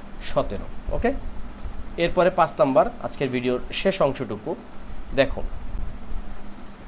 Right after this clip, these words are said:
পাঁচ নম্বর অঙ্কটা দেখি। এখানে লেখা আছে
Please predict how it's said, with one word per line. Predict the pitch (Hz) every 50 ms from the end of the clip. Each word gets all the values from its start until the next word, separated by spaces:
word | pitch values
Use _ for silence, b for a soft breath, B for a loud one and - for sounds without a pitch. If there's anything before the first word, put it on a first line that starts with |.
| - - - - - -
পাঁচ | 185 202 208 208 -
নম্বর | 226 208 208 202
অঙ্কটা | 180 170 156 156 151 143
দেখি। | 135 123 127 113 - - 113 110
এখানে | 123 - 185 196
লেখা | 180 170 170 170 202 214
আছে | 196 151 - - 135 135 170